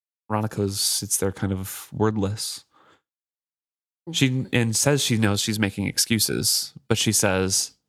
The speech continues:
"I was always just waiting for you to take things over from me, and always so busy holding the reins that you had no time to teach me how.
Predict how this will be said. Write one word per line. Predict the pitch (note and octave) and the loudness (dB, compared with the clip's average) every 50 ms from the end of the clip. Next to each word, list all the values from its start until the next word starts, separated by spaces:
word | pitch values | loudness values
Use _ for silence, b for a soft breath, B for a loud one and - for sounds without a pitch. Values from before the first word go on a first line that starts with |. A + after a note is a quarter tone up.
| _ _ _ _ _ _ _ - | _ _ _ _ _ _ _ -2
"I | A#2 C3 | 2 4
was | C#3+ D3+ D3 C3+ C3+ - - _ - | 4 4 4 2 0 -2 -4 _ 0
always | C3 D3 D#3+ E3+ E3 E3 D#3+ D#3 - - - - - | 2 2 4 4 2 2 2 0 -2 -4 -6 -4 -2
just | - D3+ D#3+ - - - | 0 0 0 0 0 0
waiting | - C#3+ D#3 D#3+ D#3 | 0 0 2 0 0
for | C#3+ - D3 | 0 0 2
you | D3 D3 | 2 2
to | D3 C#3+ | 2 0
take | - - D3 C#3+ C#3+ | 0 0 0 0 0
things | - - C#3+ C#3 C3 A#2+ | -2 -2 -2 0 2 2
over | A#2 C#3 F#3 A3 C#3+ A2+ | 2 2 2 0 -2 -4
from | - - - - C#2+ | -2 -2 -4 -4 -4
me, | - - - - - _ _ _ _ _ _ _ _ _ _ _ _ _ _ _ _ - | -4 -6 -8 -10 -12 _ _ _ _ _ _ _ _ _ _ _ _ _ _ _ _ -2
and | A#2 B2 - | 0 2 4
always | B2 D#3 D#3+ E3+ E3+ E3 - | 4 4 4 4 4 4 4
so | - - E3+ F3+ F3+ | 2 4 4 2 2
busy | D#3+ E3+ E3 D#3 E3 E3+ | 2 2 2 4 4 2
holding | D3 - D3 D3 D3 D#3+ D#3 D3+ | 2 2 2 2 2 2 2 4
the | D3 C3+ | 4 4
reins | B2+ B2 B2 C3 C3+ B2+ - | 4 2 2 2 0 0 0
that | - B2+ | 0 2
you | C3+ B2 | 2 4
had | B2 C3 B2+ | 2 2 2
no | B2+ B2+ C#3+ D#3+ | 2 2 0 0
time | D#3 - D3 D3 D3+ C#3+ | 0 0 0 0 2 0
to | C3+ | 0
teach | - - - D#3 D3+ - - | -2 -2 -2 -2 -2 0 0
me | D3 C#3 | 0 0
how. | B2+ B2+ C3+ C#3+ C3+ G#2+ G2+ - | 2 2 2 2 0 0 -4 -6